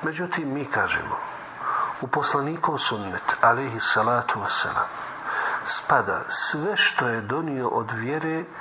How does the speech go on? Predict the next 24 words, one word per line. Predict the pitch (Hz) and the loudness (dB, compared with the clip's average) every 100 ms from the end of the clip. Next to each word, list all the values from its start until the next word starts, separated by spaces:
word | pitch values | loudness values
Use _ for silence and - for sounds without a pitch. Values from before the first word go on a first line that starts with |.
| - - - - - - | -10 -8 -8 -8 -10 -6
bilo | 120 147 135 | -4 2 2
malo | 113 117 135 151 156 | 2 4 6 6 2
ili | 120 107 | -2 -4
veliko. | 98 90 - - - - - - - - - - - - | -2 -2 2 2 2 0 -8 -12 -12 -12 -12 -10 -8 -4
Samo | - - 202 180 | 0 2 4 2
je | 127 | 2
pitanje | 143 160 160 139 117 | 0 -2 2 2 2
je | 107 135 | -2 -2
li | 165 | 0
potvrđeno | - 180 - 151 123 117 104 | 0 0 0 -2 0 -2 0
da | 104 | 2
je | |
od | 104 | 2
sunneta | - 104 101 104 - 147 - - - - - - - - - - | 2 0 -2 -2 -2 -4 -8 -14 -14 -12 -12 -12 -12 -12 -12 -6
ili | 151 120 | -4 -2
nije. | 101 87 - - - - - - - - - - - - - | -4 -6 -8 -12 -12 -12 -12 -12 -12 -12 -10 -8 -8 -8 4
Ako | 135 160 127 | 8 10 8
jest, | 127 135 - - - - - - - - - - | 6 0 0 0 -2 -10 -8 -8 -8 -8 -8 2
vadžib | 117 135 151 139 117 | 6 6 6 0 -2
je | 110 | 0
to | - | 0
voljeti | 117 98 110 131 123 - 107 | 0 -2 -2 -2 -2 -4 -4
i | |
poštivati, | - 113 - 123 147 160 160 156 | 0 0 0 -2 0 0 0 -4